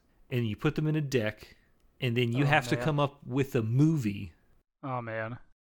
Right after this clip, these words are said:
Speaker 1: And I think that's what happened. I think that game may already exist, and some filmmakers were sitting around playing it,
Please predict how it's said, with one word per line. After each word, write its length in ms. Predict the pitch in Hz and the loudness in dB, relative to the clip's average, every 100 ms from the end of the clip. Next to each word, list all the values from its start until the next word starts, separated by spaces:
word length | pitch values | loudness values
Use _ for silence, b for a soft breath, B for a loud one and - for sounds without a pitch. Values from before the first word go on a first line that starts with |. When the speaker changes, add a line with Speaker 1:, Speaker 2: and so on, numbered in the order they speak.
| _ | _
Speaker 1:
And 100 | 131 120 | 0 2
I 100 | 123 | 4
think 260 | 190 233 | 4 4
that's 240 | 202 - - | 2 2 2
what 140 | 147 | 2
happened. 440 | - 160 - 104 113 | 4 4 4 -4 -4
I 80 | 113 | 0
think 220 | 175 165 | 2 4
that 200 | 165 131 | 4 4
game 240 | 156 165 | 2 2
may 160 | 147 139 | 2 4
already 460 | 135 139 139 120 | 6 6 4 2
exist, 540 | 107 98 123 175 - - | 0 0 2 2 0 -4
and 180 | 127 123 | -4 0
some 240 | 170 151 | 0 0
filmmakers 760 | - 135 156 170 185 196 185 151 | 0 0 0 -2 -2 -2 -2 -2
were 100 | 123 | -4
sitting 340 | - 151 147 | -4 -2 -2
around 300 | 139 139 127 | -2 -2 -4
playing 300 | - 135 156 | -2 -2 0
it, 220 | 180 190 | -4 -6